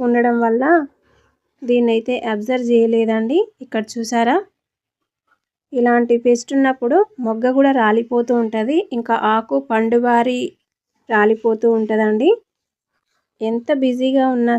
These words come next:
సరే మనం మొక్కలు పెట్టుకున్నామంటే డైలీ వాటికి జాగ్రత్తలు అనేది తీసుకోవాలి. మీకు పెస్ట్ ఉన్నా లేకపోయినా సరే ఇటువంటి జాగ్రత్తలు అయితే తీసుకోవాలండి. ఇప్పుడు నేను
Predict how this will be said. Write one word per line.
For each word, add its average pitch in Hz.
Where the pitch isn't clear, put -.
సరే 240
మనం 240
మొక్కలు 240
పెట్టుకున్నామంటే 240
డైలీ 247
వాటికి 247
జాగ్రత్తలు 233
అనేది 240
తీసుకోవాలి. 233
మీకు 233
పెస్ట్ 262
ఉన్నా 277
లేకపోయినా 247
సరే 254
ఇటువంటి 240
జాగ్రత్తలు 240
అయితే 247
తీసుకోవాలండి. 226
ఇప్పుడు 262
నేను 254